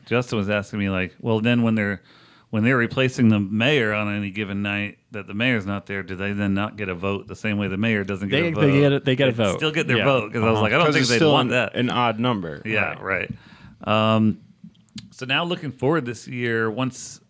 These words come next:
Speaker 1: you know, and I keep speaking as if the general election has occurred, and I, and I should emphasize, as you just said, I'm jumping the gun a little bit with the mayor pro tem co-, talk, so we don't even know who the top vote getters are.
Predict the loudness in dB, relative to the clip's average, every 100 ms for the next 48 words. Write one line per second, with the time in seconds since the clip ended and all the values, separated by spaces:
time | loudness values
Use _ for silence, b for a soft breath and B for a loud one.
0 | -8 -4 -4 -6 -16 -6 -2 -2 -2 -6
1 | -8 -8 -6 -4 -2 -2 -2 -4 -4 -14
2 | B B B B B -20 -4 0 0 -2
3 | -2 -2 0 -2 -4 -6 -8 -8 -8 -4
4 | -2 -4 -4 -6 -6 -8 -14 -10 -8 -6
5 | -4 -2 -2 -4 -4 -4 -4 -6 -6 -6
6 | -8 -4 -4 -2 -6 -6 -4 -2 -2 -6
7 | -2 -2 -2 -2 -6 -8 -8 -8 -6 -4
8 | -6 -10 -10 -8 -8 -8 -14 -6 -6 -6
9 | B B B B -6 -4 -4 -6 -6 -4
10 | -6 -6 -6 -6 -10 -10 -10 -8 -8